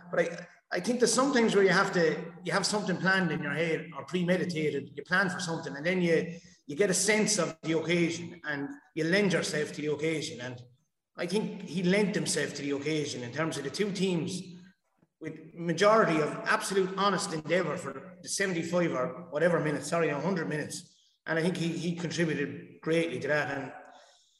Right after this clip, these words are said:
that would be my strong argument on that. Did, did he get things wrong? No different than anyone got things wrong at times. But, but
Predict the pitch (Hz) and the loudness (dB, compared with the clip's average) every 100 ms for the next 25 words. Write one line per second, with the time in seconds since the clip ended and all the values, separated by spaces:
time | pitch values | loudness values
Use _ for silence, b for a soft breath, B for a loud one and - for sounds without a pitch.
0 | b - 190 180 185 180 180 180 185 175 | b -2 0 4 6 8 6 4 4 4
1 | 160 160 131 127 131 139 127 - 190 190 | 4 2 0 -4 -4 -4 -2 0 0 0
2 | 196 175 202 170 185 185 190 175 - 175 | 0 2 2 2 0 2 2 0 -2 -8
3 | - - 180 185 202 170 175 202 165 147 | -10 -4 2 4 2 2 2 2 2 0
4 | 151 - 147 127 151 135 151 156 127 - | -2 -4 -6 -2 -2 -2 -4 -4 -4 -8
5 | - 139 - 143 | -10 -14 -10 -10